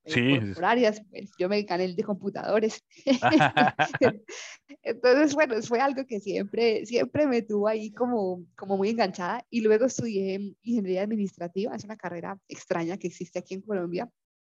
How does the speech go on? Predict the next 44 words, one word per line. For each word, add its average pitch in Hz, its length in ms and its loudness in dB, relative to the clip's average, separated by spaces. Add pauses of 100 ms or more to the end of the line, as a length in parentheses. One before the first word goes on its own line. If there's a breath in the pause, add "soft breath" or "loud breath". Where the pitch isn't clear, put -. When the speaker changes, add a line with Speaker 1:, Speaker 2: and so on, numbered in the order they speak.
(280)
Speaker 1:
donde 180 540 2
mezclan 202 540 -2
la, 170 320 -4 (420 soft breath)
el, 175 220 -2
el 185 100 4
modo 208 200 6
de 254 100 6
pensamiento, 202 640 -4
la 208 60 0
estructura 185 440 -8
de 202 80 -2
resolución 175 380 -2
de 196 80 -8
problemas 185 380 -4
de 190 60 -4
una 185 100 -4
ingeniería, 226 580 -4 (340 loud breath)
pero 247 200 6
aplicada 247 400 -2
a - 20 0
la 214 80 2
administración 175 600 -4
de 170 80 -4
las 175 120 -6
empresas. 175 600 -6 (200 soft breath)
Speaker 2:
Ok. 117 300 0
Speaker 1:
Eh, 180 720 2
bueno, 208 220 -2 (200)
entonces 196 300 2
Speaker 2:
Eso 185 160 4
Speaker 1:
ahí, 143 60 4
Speaker 2:
nunca 143 180 6
lo 143 100 6
había 131 120 6
Speaker 1:
eh, - 20 8
Speaker 2:
escuchado, 123 400 4
honestamente, 101 580 -2
¿eh? 170 240 0
Pero, 107 140 2
pero 117 100 2
se - 100 -2
me 120 80 6
hace 127 140 0
interesante. 104 600 0